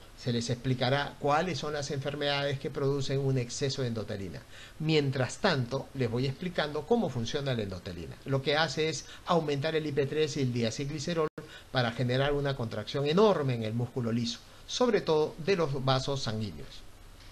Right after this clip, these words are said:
Muchas gracias. Muy bien, finalmente, como conclusiones de esta revisión, de esta exposición que hemos hecho,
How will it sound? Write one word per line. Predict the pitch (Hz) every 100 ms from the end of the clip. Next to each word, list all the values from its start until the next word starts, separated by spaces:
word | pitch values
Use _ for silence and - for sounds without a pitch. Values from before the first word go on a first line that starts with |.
| - - - - - - -
Muchas | 185 233 208
gracias. | 147 101 - - - - - - - - - - - - - - - - - - - - - - - - - - - - - - - - - - - - - - - - - - - - - - - - -
Muy | 214 240
bien, | 240 156
finalmente, | 156 190 208 202 202 196
como | 165 147
conclusiones | 135 135 131 131 190 214 208 185 135
de | 131 135 143
esta | 170 165 - 160 147 131
revisión, | 131 131 131 - 190 190 190 190 170 135
de | 135 139
esta | 139 - 135 120 110
exposición | 135 - - 131 - 127 - 170
que | 147
hemos | 139 135 208
hecho, | 185 - 156 156